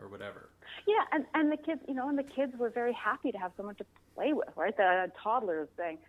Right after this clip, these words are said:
Speaker 2: "Mom, can we play with Lego? Mom, can we play with Lego?" And I'd be like, "No, son, I'm busy." And that's the problem, right? When you're farming and parenting at the same time,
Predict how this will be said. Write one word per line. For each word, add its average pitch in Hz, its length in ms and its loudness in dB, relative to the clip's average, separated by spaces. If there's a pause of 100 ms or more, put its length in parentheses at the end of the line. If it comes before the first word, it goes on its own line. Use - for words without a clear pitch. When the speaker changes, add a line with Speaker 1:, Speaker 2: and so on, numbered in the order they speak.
(200)
Speaker 2:
"Mom, - 320 -4
can 311 120 -4
we 403 120 0
play 381 200 -2
with 359 140 -4
Lego? 339 380 -2
Mom, 339 180 -2
can 320 160 -8
we 349 60 -2
play 339 200 -4
with 311 80 -4
Lego?" 269 260 -2
And 180 80 -4
I'd 160 60 -2
be 139 60 -2
like, 131 180 -4
"No, 175 440 4
son, 185 160 -6
I'm 180 180 -8
busy." 202 240 -10 (320)
And 269 160 -4
that's 370 260 -2
the - 60 -14
problem, 135 420 -8
right? 147 200 -6
When 180 100 -10
you're 180 120 -10 (100)
farming 226 320 -8
and 208 120 -12
parenting 170 380 -8
at 165 80 -10
the 160 180 -10
same 151 200 -4
time, 160 360 -6